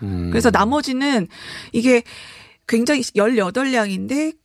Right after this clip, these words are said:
Speaker 2: 굉장히 그게 거의 사백 미터 가까운 길입니다. 그래서 제가 한번 아무도 없는 그 케이티엑스에서 일 호 차부터 십팔 호 차까지 정말 빠른 걸음으로 최대한 빨리 가봤어요. 한 오 분 가까이 걸려요.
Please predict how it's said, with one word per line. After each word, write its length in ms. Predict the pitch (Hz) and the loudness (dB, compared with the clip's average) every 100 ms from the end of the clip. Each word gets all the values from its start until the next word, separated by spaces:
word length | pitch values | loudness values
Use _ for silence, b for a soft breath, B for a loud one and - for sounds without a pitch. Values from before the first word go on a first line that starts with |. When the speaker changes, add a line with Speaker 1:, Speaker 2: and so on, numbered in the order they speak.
| - | -14
Speaker 2:
굉장히 340 | - 190 190 - | -6 -6 -6 -8
그게 360 | - 190 190 185 | -8 -6 -4 -4
거의 160 | 196 190 | -4 -2
사백 340 | - 370 440 | -2 -2 -2
미터 220 | 415 247 | -2 -2
가까운 420 | 202 - 190 180 | -4 -2 -2 -2
길입니다. 640 | 190 196 208 185 226 254 208 | -2 -2 0 -2 0 2 2
그래서 160 | 190 202 | 0 -2
제가 240 | 202 208 | -2 0
한번 400 | 262 254 262 285 - B B | -2 0 0 -2 -4 B B
아무도 400 | - 214 302 277 | -2 0 0 0
없는 680 | 170 185 214 269 254 226 180 | 0 0 0 0 0 0 0
그 200 | - 190 | -2 -4
케이티엑스에서 800 | 175 262 254 233 - 185 190 254 - | -2 -2 2 0 0 -4 0 0 0
일 120 | 311 | 0
호 60 | 370 | -2
차부터 380 | - 349 - 240 | -2 -4 -2 -4
십팔 300 | 269 330 330 | -2 0 0
호 60 | |
차까지 420 | 302 254 - 220 220 | 0 -6 -4 -4 -2
정말 260 | 196 196 | 0 0
빠른 340 | 208 294 403 440 | 0 0 2 2
걸음으로 420 | 403 330 269 254 | 2 2 0 -2
최대한 460 | - 392 494 453 359 | -4 -2 2 0 0
빨리 260 | 330 349 311 | 0 0 -2
가봤어요. 680 | - 185 185 - 165 170 - B B | -4 -4 -4 -4 -2 -4 -6 B B
한 80 | 208 | 0
오 120 | 220 285 | 2 2
분 160 | 339 | 0
가까이 360 | 180 180 - 170 | -4 -4 -4 -8
걸려요. 400 | - 160 165 | -8 -12 -12